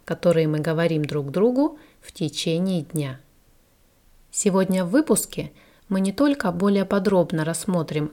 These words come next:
как пожелать что-нибудь хорошее другому человеку, но и узнаем, как поздравить его с каким-либо праздником или важным событием. Итак, давай по-русски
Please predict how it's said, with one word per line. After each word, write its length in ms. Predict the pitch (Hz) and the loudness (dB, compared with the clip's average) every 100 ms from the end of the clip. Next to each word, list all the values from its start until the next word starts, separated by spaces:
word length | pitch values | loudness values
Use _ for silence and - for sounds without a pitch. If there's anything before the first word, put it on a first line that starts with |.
| - | -6
как 260 | 180 175 | -8 -6
пожелать 540 | - 185 202 190 151 - | -4 -2 0 0 0 -2
что-нибудь 540 | - 156 151 151 151 | -6 -4 -4 -4 -6
хорошее 680 | - 185 185 147 - 143 139 | -6 -4 -2 0 -2 -4 -6
другому 440 | 147 156 147 143 | -4 -2 -2 -4
человеку, 680 | 139 - 147 143 135 - - _ - - - - | -6 -6 -6 -4 -6 -8 -20 _ -20 -20 -14 -4
но 380 | 175 233 381 - - _ - | 2 2 2 -4 -20 _ 0
и 140 | 196 | 2
узнаем, 480 | 175 170 202 285 269 | 2 0 2 4 4
как 260 | 202 - | 0 -4
поздравить 680 | - 180 165 175 156 143 - | -2 -2 -2 0 0 -2 -4
его 220 | 156 139 135 | -6 -6 -8
с 80 | - | -6
каким-либо 600 | 160 - 170 151 139 131 | -6 -2 -2 0 -2 -6
праздником 800 | 151 143 143 202 214 277 320 - - - - | -6 -6 -4 -4 0 2 2 -2 -20 -20 -2
или 280 | 247 311 285 | 4 6 6
важным 480 | 165 151 185 196 156 | 2 -2 0 -2 -4
событием. 760 | - 143 147 143 - 131 127 - _ _ _ _ _ _ _ _ | -6 -4 -4 -6 -8 -10 -10 -16 _ _ _ _ _ _ _ _
Итак, 480 | - 185 165 143 - - | -4 -2 -2 -4 -8 -8
давай 280 | 165 165 156 | -2 0 0
по-русски 680 | 151 147 185 254 - 294 311 | -2 -2 0 -2 -2 -2 -2